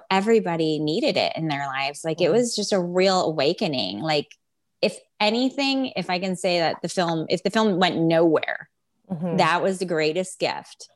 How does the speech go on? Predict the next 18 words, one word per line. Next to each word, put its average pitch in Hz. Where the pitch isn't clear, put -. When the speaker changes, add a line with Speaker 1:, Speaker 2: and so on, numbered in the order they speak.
Speaker 2:
Mm-hmm. 151
Speaker 1:
for 165
us 170
to 240
feel, 165
you 185
know, 143
a -
part 170
of 180
something 156
together, 151
working 180
hand 165
in 165
hand 156
to 170
make 143